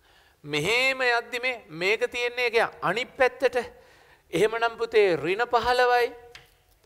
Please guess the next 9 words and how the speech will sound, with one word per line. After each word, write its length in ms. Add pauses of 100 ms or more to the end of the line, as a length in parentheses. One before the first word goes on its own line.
(580)
සමානයි. 920 (300)
මේ 360
දැන් 260
මේ, 180
මේවා 380
හිතන්න 440
පුතේ. 340 (260)
මේ 120
බලන්නකෝ. 580